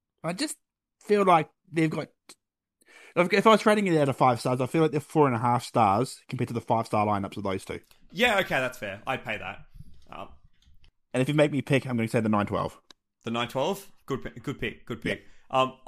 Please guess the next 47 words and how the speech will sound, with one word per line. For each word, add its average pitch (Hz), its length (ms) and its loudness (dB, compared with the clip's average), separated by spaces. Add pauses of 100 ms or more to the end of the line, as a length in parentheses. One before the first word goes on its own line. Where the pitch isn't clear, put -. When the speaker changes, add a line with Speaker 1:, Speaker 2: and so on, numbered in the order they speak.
(220)
Speaker 2:
I 147 140 6
tend 165 200 -4
to 165 80 -6
agree 135 200 -2
with 135 140 -6
you, 135 100 -4
but 123 160 -4
I'd 147 120 2
also 151 260 -4
throw 147 260 -6
the 139 100 -8
nine 135 340 -6
nine 135 240 -6
nine 139 260 -4
in 160 80 -10
there 156 160 -6
as 143 160 -8
well, 151 180 -6
the 175 80 -10
Group 139 300 -6
M 143 180 -6
Racing. 165 460 -8 (280)
Um, 117 420 -2 (420)
even 208 480 -2
though 170 280 2
the 151 260 -6
other 143 380 -4
three 151 300 -6
Mercedes 135 560 -4
were 131 260 -4
on 131 100 -6
the 123 80 -8
podium 135 520 -4
last 110 340 -8
year, 107 300 -6 (340)
I 135 60 -18
still 170 300 -10
think 170 280 -12
that 151 380 -12
the 147 80 -8
triple 143 280 -12
nine 139 260 -8
has 135 220 -10
a 139 40 -14
better 131 220 -10
driver 131 280 -8
lineup. 117 320 -8